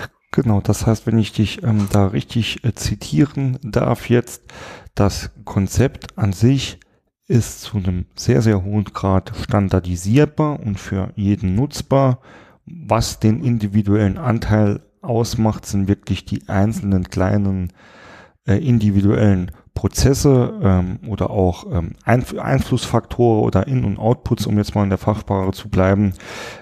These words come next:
äh, die dann, äh, jeweilig darauf angepasst werden müssen, sodass das Konzept auch flüssig ineinander läuft.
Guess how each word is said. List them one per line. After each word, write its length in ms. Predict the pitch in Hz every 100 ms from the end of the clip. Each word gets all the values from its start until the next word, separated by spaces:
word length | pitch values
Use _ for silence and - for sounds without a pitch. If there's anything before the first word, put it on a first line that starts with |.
| -
äh, 160 | 104 95
die 180 | 101
dann, 320 | 107 104 98 92 - - _
äh, 100 | 113 98
jeweilig 520 | 92 107 104 101 98
darauf 480 | - 92 87 87 -
angepasst 720 | 117 110 - - 107 - -
werden 420 | 98 98 98 - -
müssen, 380 | 104 107 101 98
sodass 260 | 95 95
das 220 | - 90
Konzept 420 | - 90 98 - -
auch 100 | -
flüssig 340 | - 98 90
ineinander 480 | 90 87 85 85 78
läuft. 360 | 78 80 -